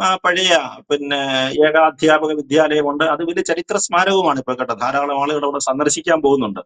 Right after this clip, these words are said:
ഒരുപാട് മലയാളികളും ഒക്കെയുള്ള ആളുകള് മറ്റേ, മറ്റു, മറ്റ് പല ജില്ലകളിൽ നിന്നുള്ള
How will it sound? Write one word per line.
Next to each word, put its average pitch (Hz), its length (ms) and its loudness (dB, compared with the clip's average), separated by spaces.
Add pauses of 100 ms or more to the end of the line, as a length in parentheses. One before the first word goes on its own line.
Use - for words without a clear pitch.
(120)
ഒരുപാട് 151 440 0 (440)
മലയാളികളും 151 600 2
ഒക്കെയുള്ള 156 380 -2
ആളുകള് 151 360 -2 (120)
മറ്റേ, 127 220 -2
മറ്റു, 123 300 -6
മറ്റ് 117 300 -2 (100)
പല 147 220 0
ജില്ലകളിൽ 147 360 2
നിന്നുള്ള 143 460 -2